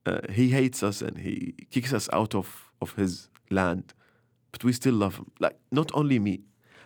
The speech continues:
all the people outside in the street, they're, th-, they've been through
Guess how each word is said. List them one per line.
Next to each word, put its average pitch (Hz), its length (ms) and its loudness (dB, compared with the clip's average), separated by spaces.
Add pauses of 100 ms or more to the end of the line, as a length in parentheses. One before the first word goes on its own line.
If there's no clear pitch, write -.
(100)
all 127 140 4
the 220 120 4
people 127 380 0
outside 90 380 0
in 87 80 -8
the 87 80 -6
street, - 480 -10
they're, 98 320 0 (600)
th-, - 160 -10
they've 143 220 2
been 156 160 0
through 147 300 -2